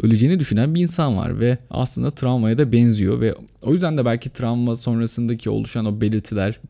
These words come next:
kabuslar, disosyatif belirtiler, kaçınmalar, aşırı irkilme reaksiyonları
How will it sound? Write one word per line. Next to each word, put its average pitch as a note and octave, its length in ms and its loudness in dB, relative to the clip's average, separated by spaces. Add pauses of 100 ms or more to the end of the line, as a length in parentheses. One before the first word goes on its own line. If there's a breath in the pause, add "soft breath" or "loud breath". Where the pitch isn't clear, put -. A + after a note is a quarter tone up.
kabuslar, G#2 800 -2 (380 soft breath)
disosyatif F#2 720 -4
belirtiler, G#2 760 -2
kaçınmalar, G2+ 840 -2 (160)
aşırı F#2+ 320 -2
irkilme G#2 680 2
reaksiyonları G2+ 920 0